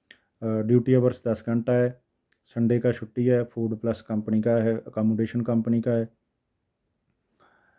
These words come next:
तो जो भी इंडिया में है, अ, हमारे साथ कॉन्टैक्ट कर सकता है। हमारा नंबर है ज़ीरो सात सौ छियासी, ज़ीरो छिहत्तर, सात सौ सोलह।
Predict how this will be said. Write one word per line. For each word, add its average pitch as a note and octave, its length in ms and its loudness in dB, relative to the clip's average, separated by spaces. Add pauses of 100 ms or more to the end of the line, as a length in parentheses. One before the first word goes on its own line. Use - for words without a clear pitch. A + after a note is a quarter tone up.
(320)
तो A2+ 400 2 (320)
जो A#2+ 240 4
भी C3 340 2 (400)
इंडिया A#2 260 0
में A#2+ 160 2
है, A2 240 0 (920)
अ, A2 40 -8
हमारे A2 360 2
साथ A2+ 140 -2
कॉन्टैक्ट A2 400 -2
कर A2 160 -4
सकता A2 320 -4
है। A2+ 100 2
हमारा G#2+ 260 0
नंबर G#2 280 -2
है G2+ 100 -4
ज़ीरो G#2 220 -4
सात G2+ 180 -8
सौ G#2 160 -10
छियासी, G#2 500 -6
ज़ीरो A2 260 0
छिहत्तर, A2 440 -8
सात G#2+ 220 -10
सौ G2+ 160 -12
सोलह। A2+ 380 -4